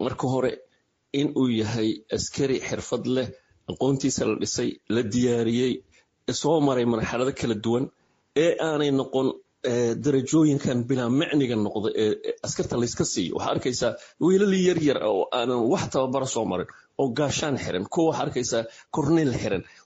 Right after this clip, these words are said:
weligoodna aanan tegin akademiyo, aanan tababar soo qaadan. Wa-, saraakiishu waxay lahaan jirta xitaa darajooyinka waxay ku qaadan jirtay sanooyin.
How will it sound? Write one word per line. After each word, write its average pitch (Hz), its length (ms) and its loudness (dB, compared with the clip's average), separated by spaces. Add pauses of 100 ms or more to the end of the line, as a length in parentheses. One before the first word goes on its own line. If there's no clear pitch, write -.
weligoodna 180 520 4
aanan 123 300 0
tegin 113 260 -2
akademiyo, 123 720 -2
aanan 113 220 -2
tababar 113 340 -2
soo 120 220 -2
qaadan. 117 300 -4 (440)
Wa-, 143 160 0
saraakiishu 156 600 -2
waxay 143 260 0
lahaan 143 360 2
jirta 131 280 0
xitaa 123 340 -2
darajooyinka 143 680 2
waxay 123 160 -2
ku - 100 -2
qaadan 135 360 0
jirtay 120 280 -4
sanooyin. 131 480 0